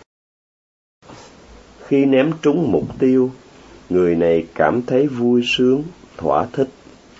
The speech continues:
Tương tự, khi hành giả niệm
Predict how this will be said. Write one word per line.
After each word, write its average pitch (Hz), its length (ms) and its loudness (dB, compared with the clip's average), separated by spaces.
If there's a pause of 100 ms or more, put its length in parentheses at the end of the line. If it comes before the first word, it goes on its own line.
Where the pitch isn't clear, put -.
(1600)
Tương 135 300 2
tự, 76 380 0 (640)
khi 135 300 2
hành 87 300 0
giả 80 240 2
niệm 95 400 0